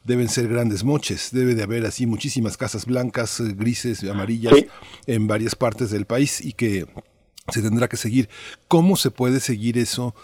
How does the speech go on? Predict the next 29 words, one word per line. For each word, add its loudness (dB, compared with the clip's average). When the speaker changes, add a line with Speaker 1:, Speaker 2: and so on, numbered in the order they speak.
Speaker 1:
desde 2
la, 0
desde -4
una 0
óptica -4
periodística, -4
no 2
gubernamental, -2
sino -4
periodística? -4
¿Dónde 4
encontrar -2
esa -2
información? -2
¿Con -10
qué -2
fuentes -4
trabajar? 0
¿Cuáles 4
son 0
las -2
pistas? -6
¿Qué, 0
qué 0
hebras 0
jalar 0
de -2
esa -4
madeja? -4